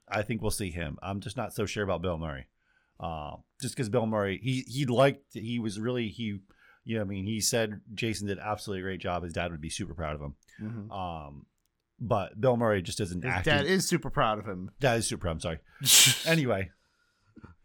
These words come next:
Speaker 2: He's not dead yet.
Speaker 1: Any-, yeah. <laughs> Um,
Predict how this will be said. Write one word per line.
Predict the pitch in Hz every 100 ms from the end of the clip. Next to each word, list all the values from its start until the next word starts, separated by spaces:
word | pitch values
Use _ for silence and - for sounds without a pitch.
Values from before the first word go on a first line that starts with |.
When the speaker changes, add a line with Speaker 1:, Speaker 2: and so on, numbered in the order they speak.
| 127 98 131 -
Speaker 2:
He's | 165 165
not | 143 127
dead | 139
yet. | 101 73 _ -
Speaker 1:
Any-, | 135 101 87
yeah. | 113 78 107 117 - 160 - 160 95 - - - - - -
<laughs> | 226 202 175
Um, | 151 123 98